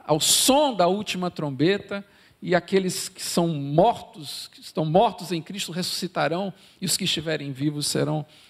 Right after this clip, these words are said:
arrebatados. Então a trombeta reunirá todos em volta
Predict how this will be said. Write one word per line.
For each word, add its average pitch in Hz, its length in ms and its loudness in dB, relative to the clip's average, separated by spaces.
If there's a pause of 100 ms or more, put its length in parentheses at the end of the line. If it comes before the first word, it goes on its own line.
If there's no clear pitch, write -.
arrebatados. 139 1080 -2
Então 160 120 -4
a 160 80 -2
trombeta 185 680 2
reunirá 156 580 -2
todos 160 540 2
em 147 120 2
volta 147 540 0